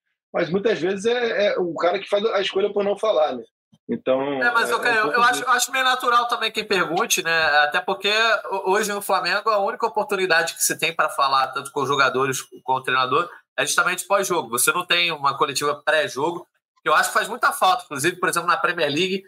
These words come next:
Speaker 2: você tem a obrigação do técnico falar na véspera do jogo, e isso traz muita coisa interessante, né? Que você consegue ter até debates mais aprofundados sobre os outros temas, que na coletiva pós-jogo, quando é a única oportunidade que se tem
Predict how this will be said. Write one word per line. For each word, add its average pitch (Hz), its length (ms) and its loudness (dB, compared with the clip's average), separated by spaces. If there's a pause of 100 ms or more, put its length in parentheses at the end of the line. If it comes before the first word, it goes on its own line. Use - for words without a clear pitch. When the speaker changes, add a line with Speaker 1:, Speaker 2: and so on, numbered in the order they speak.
(160)
Speaker 2:
você 147 240 0
tem 160 160 -2
a 165 120 2
obrigação 196 560 0
do 185 80 -16
técnico 175 340 -4 (100)
falar 156 220 0
na 160 120 0
véspera 151 360 -2
do 135 100 -4
jogo, 143 400 -2 (280)
e 160 120 0
isso - 200 0
traz 220 340 2
muita 220 260 -6
coisa 202 300 0
interessante, 190 720 0
né? 147 120 0
Que 165 120 -2 (280)
você 156 200 0
consegue 180 400 0
ter 190 80 -4
até 202 320 0
debates 190 400 0
mais 180 180 0
aprofundados 160 540 0
sobre - 180 -2
os 151 60 0
outros 160 300 0
temas, 175 300 0 (340)
que 202 60 -6
na 214 120 0
coletiva 226 360 0
pós-jogo, 214 380 -2
quando 202 200 0
é - 20 6
a 196 100 4
única 277 300 -4
oportunidade 190 680 0
que - 60 -6
se - 180 0
tem 131 260 -2